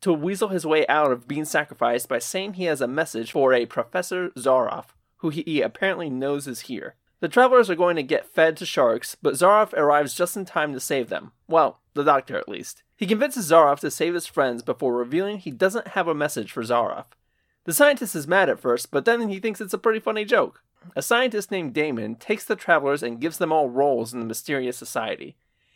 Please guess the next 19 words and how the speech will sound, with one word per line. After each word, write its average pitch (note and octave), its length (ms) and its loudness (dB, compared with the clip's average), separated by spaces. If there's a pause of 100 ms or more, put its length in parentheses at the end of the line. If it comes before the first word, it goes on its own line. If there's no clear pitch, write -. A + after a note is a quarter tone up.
(120)
He G3 100 -6
sends B3 300 2
Jamie F#3 400 -2
and D3 100 -4
Ben C#3 200 0
to C3 80 -16
the A#2+ 100 -4
mines A#2+ 540 -2
and C#3+ 100 -8
decides F#3 360 2
to D#3+ 60 -6
turn E3 220 -4
Polly F3+ 360 -2
into E3+ 300 -4
a E3+ 140 0 (340)
fish - 440 0 (120)
person A2+ 680 -4 (280)
slave A2 540 -4 (260)
thing. A2+ 380 -6